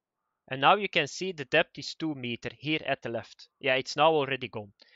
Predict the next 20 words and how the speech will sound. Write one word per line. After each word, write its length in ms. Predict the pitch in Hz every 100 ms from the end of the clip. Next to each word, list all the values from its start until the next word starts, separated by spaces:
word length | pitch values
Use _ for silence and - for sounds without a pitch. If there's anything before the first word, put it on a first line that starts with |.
| _
So 220 | - 156
if 180 | 160 247
you 100 | 277
want 180 | 262 247
to 80 | 214
do 100 | 165
it 160 | 160
again, 400 | 131 120 131 339 320 _ _ -
you 140 | 123
just 320 | - 147 -
open 300 | 156 160 -
your 180 | 135 127 -
bail. 180 | 123 151
Sometimes 580 | - 240 285 240 233 214
it's 160 | 196
a 60 | 170
little 240 | 160 220
bit 180 | 170 175
too 120 | -
deep. 360 | 120 123 127 -